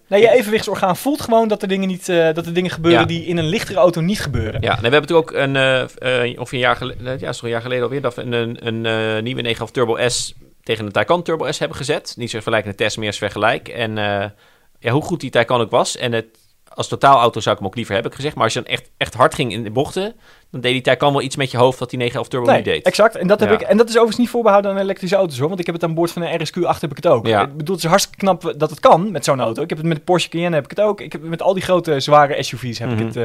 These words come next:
Speaker 1: heb ik het eigenlijk wel. Ik heb het zelfs met een, ehm, eh, Mercedes A M G, eh, G T four door.
Speaker 2: Ja.
Speaker 1: Dat is ook zo'n enorme lel van een auto. Nou, dat weegt ook, eh, ik denk, eh, achttienhonderd kilo of zo.
Speaker 2: Ja.
Speaker 1: D-,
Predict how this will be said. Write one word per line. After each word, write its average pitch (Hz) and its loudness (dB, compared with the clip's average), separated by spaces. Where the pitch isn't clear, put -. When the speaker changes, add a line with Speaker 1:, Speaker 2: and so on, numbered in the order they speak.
Speaker 1:
heb 113 2
ik - -18
het - -16
eigenlijk 107 -6
wel. - -20
Ik 185 -4
heb 247 2
het 180 -8
zelfs 285 6
met 240 0
een, 214 -6
ehm, 170 0
eh, 160 -2
Mercedes 170 -2
A 160 -2
M 160 -6
G, - -8
eh, 143 -2
G 160 -4
T 127 -2
four 139 -2
door. 110 -6
Speaker 2:
Ja. 107 4
Speaker 1:
Dat 135 0
is - 4
ook 202 4
zo'n 196 -4
enorme 180 2
lel 185 4
van 151 -6
een 139 -2
auto. 214 0
Nou, 165 -4
dat 120 -10
weegt 123 -4
ook, 170 -8
eh, 180 0
ik 170 -4
denk, 170 -6
eh, 170 -2
achttienhonderd 170 -4
kilo 175 -2
of 165 -6
zo. 202 0
Speaker 2:
Ja. 95 2
Speaker 1:
D-, 165 -16